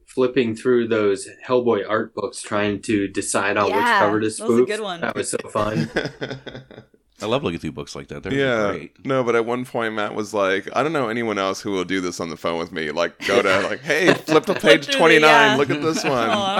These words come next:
Speaker 3: Oh, what about this one? Flip to this page."
Speaker 2: Friendship.
Speaker 3: Anyway, that was great.
Speaker 4: Oh, that's awesome.
Speaker 2: Well, Craig McKnight,
Speaker 4: <laughs>
Speaker 2: uh, does so much very good work
Speaker 3: Yes.
Speaker 2: for this community with the raffle and everything. So that was really awesome that you were available to make that for him. Thank you for doing that.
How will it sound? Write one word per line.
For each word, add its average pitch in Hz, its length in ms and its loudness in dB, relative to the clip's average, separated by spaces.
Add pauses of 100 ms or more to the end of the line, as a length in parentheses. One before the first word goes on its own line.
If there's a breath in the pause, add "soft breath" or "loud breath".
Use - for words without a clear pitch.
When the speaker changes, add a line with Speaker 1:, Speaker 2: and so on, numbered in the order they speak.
Speaker 3:
Oh, 143 60 4
what 151 180 2
about 170 260 2
this 180 240 -2
one? 135 160 -2
Flip 147 220 -8
to 151 120 -4
this 147 220 -6
page." 117 200 -4
Speaker 2:
Friendship. - 340 -2
Speaker 3:
Anyway, 95 320 0
that 101 100 0
was 101 160 -4
great. 85 240 -8
Speaker 4:
Oh, 117 160 2
that's 110 180 -2
awesome. 85 440 -6
Speaker 2:
Well, 214 500 0
Craig 277 220 -4
McKnight, 240 560 0 (120)
Speaker 4:
<laughs> - 120 -12
Speaker 2:
uh, 196 120 -2
does 202 320 0
so 240 80 -6
much 240 180 -4
very 226 280 2
good 185 160 -6
work 165 160 -8
Speaker 3:
Yes. 82 480 -4
Speaker 2:
for - 80 -18
this 165 160 -16
community 175 540 -10
with 165 260 -14
the 160 200 -8
raffle 165 280 -8
and 170 60 -10
everything. 165 320 -12
So 151 380 -12
that 180 120 -6
was 180 300 -10
really 185 200 -6
awesome 165 540 -8 (160)
that 170 240 -10
you 175 160 -10
were 160 480 -8
available 170 480 -6
to 156 300 -14
make 156 220 -10
that 147 180 -10
for 151 80 -14
him. 147 160 -10
Thank 156 180 -14
you 196 80 -16
for 160 120 -16
doing 160 240 -10
that. 139 180 -12